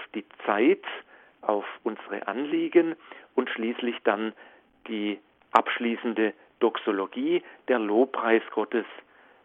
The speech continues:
für das Große, was er wieder in unserer Mitte getan hat und eine ganz kurze,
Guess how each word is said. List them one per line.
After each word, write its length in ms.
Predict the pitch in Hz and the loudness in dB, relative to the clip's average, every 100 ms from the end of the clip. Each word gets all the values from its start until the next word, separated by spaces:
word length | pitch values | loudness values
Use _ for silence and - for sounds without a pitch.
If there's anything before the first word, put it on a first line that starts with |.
| _ _ _ - | _ _ _ -8
für 420 | 117 107 107 104 - - - | -2 0 0 -2 -6 -10 -2
das 140 | 113 - | -2 2
Große, 440 | 127 127 131 135 | 6 6 6 4
was 160 | 113 - | 4 2
er 160 | 123 - - | 0 0 -10
wieder 340 | 247 127 123 | 0 4 4
in 160 | - 131 | 2 -4
unserer 320 | 120 - 131 | -6 -6 -6
Mitte 300 | 120 101 131 | -6 -2 -2
getan 500 | - - 92 101 147 | -2 -6 0 2 2
hat 220 | 175 175 - - - - | 0 -2 -10 -18 -20 -6
und 300 | - 151 180 - - - - _ _ _ _ _ _ - | 0 2 0 -4 -14 -18 -20 _ _ _ _ _ _ 0
eine 240 | 107 101 | 0 0
ganz 260 | - 151 156 | 0 0 -2
kurze, 600 | - 135 - 135 123 123 | -2 -4 -2 -2 -2 -2